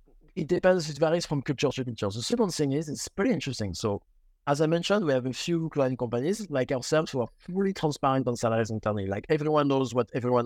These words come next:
earns, including myself who's in my company. And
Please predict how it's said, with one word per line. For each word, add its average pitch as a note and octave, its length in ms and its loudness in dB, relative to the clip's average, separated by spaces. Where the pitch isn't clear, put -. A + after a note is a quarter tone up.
earns, C#3 220 2
including A2+ 340 -4
myself A#2 440 -8
who's A2 120 -20
in G#2+ 320 -20
my G#2+ 160 -6
company. F#2 300 -8
And D#3+ 160 2